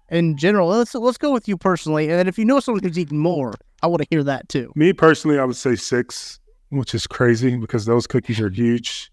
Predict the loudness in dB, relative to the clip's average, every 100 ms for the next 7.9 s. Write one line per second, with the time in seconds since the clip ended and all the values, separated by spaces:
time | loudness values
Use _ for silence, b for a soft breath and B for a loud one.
0 | -8 -2 -2 0 -2 0 -2 -6 _ -20
1 | _ -2 2 4 2 0 -4 -12 -20 -20
2 | _ 0 2 2 -2 -4 0 2 2 0
3 | -4 -2 -6 -4 -2 -2 0 0 2 0
4 | -4 -4 -2 0 -2 -2 -6 -14 _ _
5 | _ _ _ _ _ -2 4 4 2 0
6 | 2 2 2 0 -4 _ _ _ 2 2
7 | 2 0 0 -2 -2 -6 -12 -12 -18